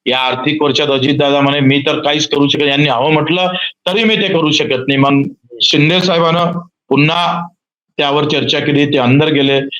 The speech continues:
मग आम्ही सगळे लोक पुन्हा चर्चा घेतली. ते तुपकर होते, वामनराव चट्टप होते, नवलेजी होते, सगळे, सगळे जे आमच्या सोबत होते,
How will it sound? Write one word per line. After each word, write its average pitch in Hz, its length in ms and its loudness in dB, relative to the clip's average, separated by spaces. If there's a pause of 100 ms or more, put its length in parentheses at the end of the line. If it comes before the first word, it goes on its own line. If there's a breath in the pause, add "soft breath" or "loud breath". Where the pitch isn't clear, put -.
(120 loud breath)
मग 117 80 2
आम्ही 131 260 2
सगळे 165 580 0
लोक 151 300 0
पुन्हा 143 300 2
चर्चा 147 360 0
घेतली. 131 380 2
ते - 400 -6
तुपकर 123 420 -2
होते, 139 440 0
वामनराव 120 440 2
चट्टप 131 340 -2
होते, 139 440 2 (440 loud breath)
नवलेजी 143 460 2
होते, 139 300 2
सगळे, 202 360 0
सगळे 170 340 0
जे 156 100 0
आमच्या 143 280 0
सोबत 131 320 0
होते, 127 280 2